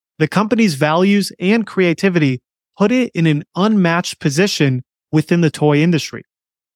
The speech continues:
Kids loved the brick because it was fun, and parents loved it because it was educational.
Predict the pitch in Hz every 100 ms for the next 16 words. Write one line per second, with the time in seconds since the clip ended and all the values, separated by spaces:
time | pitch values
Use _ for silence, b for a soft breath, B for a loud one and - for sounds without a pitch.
0 | _ - 190 214 - 180 185 175 190 185
1 | 175 - _ 127 151 131 143 127 - 214
2 | 156 131 127 _ _ _ 156 127 - -
3 | 254 196 - 151 139 - 143 - _ _
4 | _ 156 - 165 165 - 147 143 - -
5 | 147 143 - 160 196 - 139 -